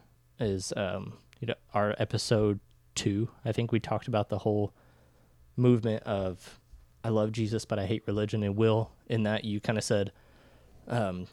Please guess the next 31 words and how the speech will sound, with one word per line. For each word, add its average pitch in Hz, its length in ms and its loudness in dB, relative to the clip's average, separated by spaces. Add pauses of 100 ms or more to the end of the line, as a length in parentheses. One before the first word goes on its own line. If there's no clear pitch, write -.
(160)
y-, 135 120 -4 (160)
young 117 260 2
people 110 360 2
want 104 300 -2
to, 101 480 -2 (1120)
you 104 80 -4
know, 95 160 -2 (200)
do 117 200 4
thing-, 117 220 -2
just 113 220 0
do 127 140 6
things 117 240 2
differently 98 600 2 (680)
than 101 200 4
their 95 140 0
parents 98 380 -4
or 98 60 2 (280)
than, 101 240 6 (100)
than, 101 200 4
uh, 95 120 -2
previous 107 440 0
generations. 104 680 -2 (1200)
And 120 140 6
I 101 100 4
think, - 500 0 (1120)
I - 80 0
think 107 240 2 (200)
this 110 220 6
can 113 160 4
also, 104 380 4 (100)
this 117 360 2